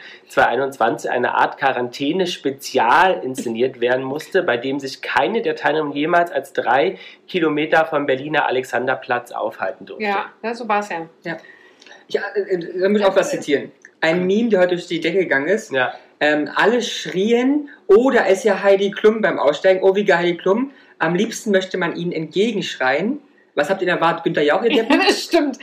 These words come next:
Speaker 3: Also,
Speaker 2: Aber das stimmt
Speaker 3: das fand ich auch sehr
Speaker 2: tatsächlich.
Speaker 3: amüsant. Das ist ein Meme gewesen, hat den ganzen
Speaker 1: Ja.
Speaker 3: Tag durch die Decke gegangen.
Speaker 2: Aber das stimmt. Ich hab mich das,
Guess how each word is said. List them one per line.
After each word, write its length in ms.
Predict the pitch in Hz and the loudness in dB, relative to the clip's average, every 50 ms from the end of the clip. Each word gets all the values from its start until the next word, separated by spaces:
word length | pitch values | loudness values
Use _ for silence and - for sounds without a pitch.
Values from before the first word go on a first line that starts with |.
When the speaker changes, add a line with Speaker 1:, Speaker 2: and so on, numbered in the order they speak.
| - - | -2 0
Speaker 3:
Also, 220 | 208 - 226 240 226 - | 4 4 4 4 4 2
Speaker 2:
Aber 160 | 277 277 285 | 2 2 2
das 180 | 302 302 - - | 2 2 -2 -4
stimmt 180 | - 320 294 | -4 -2 -2
Speaker 3:
das 100 | 202 202 | 0 2
fand 120 | - 202 175 | 2 2 2
ich 80 | 165 | 2
auch 120 | 147 147 151 | 0 0 0
sehr 120 | - 147 | 2 2
Speaker 2:
tatsächlich. 20 | 131 | 2
Speaker 3:
amüsant. 340 | 143 147 143 139 131 135 139 | 2 0 0 0 -2 -2 -4
Das 100 | - - | -2 -2
ist 60 | 180 | 0
ein 80 | 180 185 | 0 2
Meme 120 | 208 220 | 0 -2
gewesen, 260 | 240 214 226 208 196 | -2 -2 -2 0 0
hat 80 | 196 190 | 0 0
den 80 | 180 | 0
ganzen 240 | 175 190 196 202 190 - | 0 0 0 -2 -4 -4
Speaker 1:
Ja. 120 | - 185 | -4 -4
Speaker 3:
Tag 80 | 190 - | -4 -4
durch 160 | - - - | -8 -8 -6
die 80 | 135 | -6
Decke 120 | 139 135 120 | -6 -4 -4
gegangen. 260 | 123 - - - - - - - - | -4 -6 -6 -6 -10 -18 -20 -14 -8
Speaker 2:
Aber 160 | - 226 247 | -4 -4 -2
das 180 | 262 277 - - | -2 -4 -6 -6
stimmt. 320 | - - 403 415 - - - | -4 -4 -4 -4 -6 -10 -12
Ich 140 | - 226 - | -10 -8 -8
hab 80 | 233 - | -6 -8
mich 160 | 240 - - | -8 -8 -8
das, 160 | - 247 - | -8 -10 -10